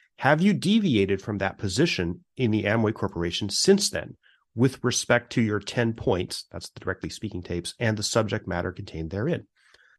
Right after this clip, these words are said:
And DeVos says, "Well, let's just say that we dealt with it the way we did." <laughs> "We did put some people under notice that they were doing things wrong. We pursued, of course, re-education, but we never pursued it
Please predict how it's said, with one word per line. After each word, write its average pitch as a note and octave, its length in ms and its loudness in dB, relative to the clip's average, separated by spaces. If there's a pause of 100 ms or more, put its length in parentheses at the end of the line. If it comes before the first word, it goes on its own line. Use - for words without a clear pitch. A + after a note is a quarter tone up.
(280)
And G2+ 140 -4
DeVos A2 240 4
says, F#2 320 2
"Well, D#3+ 500 6
let's G3 280 2
just F3+ 280 2
say G#2 240 2
that G2+ 200 0
we A#2 180 2
dealt A#2+ 400 4
with A#2 240 -2
it - 140 -6
the G2 100 0
way G2+ 240 4
we F#2+ 180 0
did." E2 440 0 (760)
<laughs> - 460 -4 (960)
"We C3+ 180 8
did E3 300 6
put A3 160 4
some F#3+ 160 6
people E3 300 4
under E3+ 180 6
notice A#2+ 320 4
that A2+ 120 -4
they A#2+ 100 2
were A#2+ 120 2
doing G#2 280 -2
things B2+ 280 -2
wrong. F#2+ 340 0 (440)
We A2+ 100 4
pursued, D#3+ 580 2
of C#3 200 -2
course, C#3+ 400 0
re-education, B2 760 2
but D#3 120 2
we D3+ 80 0
never D3 200 2
pursued D3+ 540 0
it D3 160 2